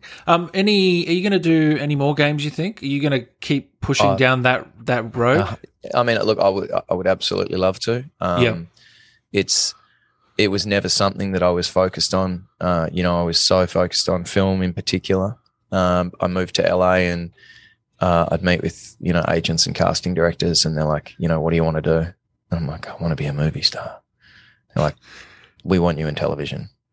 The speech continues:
Speaker 2: I'd say, "Why?"
Speaker 1: <laughs>
Speaker 2: And I say, "'Cause there's money in television." <laughs> And they're like, "Unless you're doing blockbuster films,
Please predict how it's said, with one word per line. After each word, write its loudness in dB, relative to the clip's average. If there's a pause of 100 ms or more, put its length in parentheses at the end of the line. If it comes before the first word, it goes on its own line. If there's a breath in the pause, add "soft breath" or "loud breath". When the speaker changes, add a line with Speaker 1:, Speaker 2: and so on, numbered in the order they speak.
(600)
Speaker 2:
I'd -2
say, 2
"Why?" 2
Speaker 1:
<laughs> -4
Speaker 2:
And -6
I -2
say, -4
"'Cause -8
there's -8
money -6
in -10
television." -4
<laughs> -6
And -2
they're -2
like, 0 (260 loud breath)
"Unless 2
you're 2
doing 0
blockbuster 0
films, -2